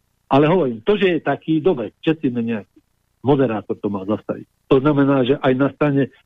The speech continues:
týchto novinárov je obrovská hniloba a skazenosť. Čo si myslí, že, že týmto podporuje demokraciu? Pán Kráľ, veľmi, veľmi mi padol, e, v mojich očiach, lebo som si ho držal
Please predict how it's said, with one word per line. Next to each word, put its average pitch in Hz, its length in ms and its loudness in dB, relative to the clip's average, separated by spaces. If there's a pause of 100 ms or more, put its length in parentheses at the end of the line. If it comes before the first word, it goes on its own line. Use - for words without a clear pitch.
(120)
týchto 226 320 0
novinárov 143 640 0
je 127 80 2
obrovská 131 560 0
hniloba 120 480 0
a - 80 -14
skazenosť. 113 400 -2 (240)
Čo 214 140 2 (100)
si 156 80 2
myslí, 131 240 0
že, 123 100 2 (220)
že - 160 0
týmto 202 400 2 (320)
podporuje 156 480 0
demokraciu? 131 640 -2
Pán 233 240 0
Kráľ, 127 320 -2 (160)
veľmi, 160 880 -2
veľmi 143 400 0
mi 117 160 -2
padol, 110 400 -2
e, - 480 -8 (320)
v 110 40 -4
mojich 127 220 4
očiach, 120 300 0
lebo 120 160 0
som 131 160 -2
si - 80 -6
ho 120 80 2
držal 113 400 -2